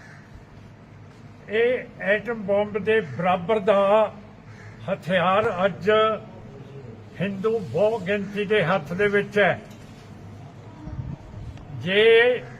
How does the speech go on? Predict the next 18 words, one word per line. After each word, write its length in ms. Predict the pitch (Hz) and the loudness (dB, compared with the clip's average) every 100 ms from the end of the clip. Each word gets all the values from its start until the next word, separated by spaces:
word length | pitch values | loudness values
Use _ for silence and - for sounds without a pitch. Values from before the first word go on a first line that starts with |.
| - - - - - - - - - | -18 -18 -18 -18 -18 -18 -18 -18 -8
ਇਹ 180 | - - | -2 -2
ਸਾਰੇ 600 | - - 190 202 220 233 190 | -2 -4 0 0 2 2 0
ਡੈਮਾਂ 400 | 180 190 196 202 | -4 -4 -2 -2
ਦੇ 180 | 202 220 170 | 0 -2 -2
ਗੇਟ 260 | 180 202 208 - | 0 0 0 -6
ਖੋਲ 260 | 196 226 254 | -2 0 0
ਦਿੰਦੇ 380 | 220 196 208 202 | -2 0 2 6
ਹੈ, 340 | 196 220 233 - - - - - - - - - - - - - - - - - | 6 6 4 -4 -18 -20 -20 -20 -20 -20 -20 -20 -20 -20 -20 -18 -18 -18 -14 -4
ਇਹ 160 | 214 220 | 0 0
ਸਾਰਾ 540 | - - 185 202 220 | -2 -6 -2 2 2
ਪੰਜਾਬ 640 | 220 202 180 185 202 214 175 160 - | 2 -2 0 4 6 4 2 -6 -4
ਚੜ੍ਹਦਾ 640 | 196 214 220 226 240 226 - - - - - - - - - - - | 2 2 4 4 4 2 -2 -14 -20 -20 -20 -20 -18 -18 -18 -20 -6
ਤੇ 100 | 220 | -2
ਲਹਿੰਦਾ, 540 | 202 202 226 233 190 - - - - - - - - - - - - - - | 0 0 2 4 4 2 -10 -18 -18 -20 -18 -18 -16 -18 -18 -20 -20 -20 -12
ਇਹ 140 | - 214 | -4 -4
ਸਾਰਾ 440 | 151 208 214 226 | -2 2 4 4
ਡੁੱਬ 240 | 208 208 185 | 4 0 2
ਜਾਊਗਾ। 400 | 220 214 185 | 2 6 4